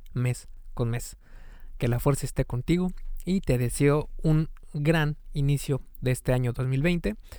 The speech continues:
Y te vuelvo a recordar que en los próximos días te voy a mandar información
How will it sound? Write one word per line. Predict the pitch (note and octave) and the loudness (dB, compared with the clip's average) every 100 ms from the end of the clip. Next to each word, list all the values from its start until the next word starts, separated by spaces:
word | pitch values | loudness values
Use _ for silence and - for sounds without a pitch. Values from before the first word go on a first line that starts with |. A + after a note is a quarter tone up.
| - - - - | -16 -16 -8 -2
Y | D#3 | 4
te | E3+ | 6
vuelvo | G3 G#3 | 8 8
a | |
recordar | - - E3+ F#3+ - - - | 6 4 2 2 2 -2 -2
que | - C#3+ C#3+ - | 2 4 4 2
en | C#3+ | 2
los | C#3 | 2
próximos | - F3 E3+ D#3 | 2 4 6 6
días | C#3+ F3+ G3 - | 8 8 6 2
te | - | 2
voy | B2+ C3+ | 4 6
a | |
mandar | C3 B2 B2 C3 | 4 4 4 2
información | C3+ B2 B2+ A#2+ - D#3+ E3 | 2 -2 -2 -2 2 2 2